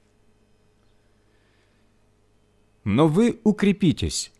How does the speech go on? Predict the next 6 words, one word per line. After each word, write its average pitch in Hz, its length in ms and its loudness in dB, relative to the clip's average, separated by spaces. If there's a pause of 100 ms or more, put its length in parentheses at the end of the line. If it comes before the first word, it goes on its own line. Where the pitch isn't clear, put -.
(640)
и 170 120 2
пусть 185 560 -4 (320)
не 131 200 2
ослабевают 175 840 2
руки 175 340 2
ваши, 139 480 0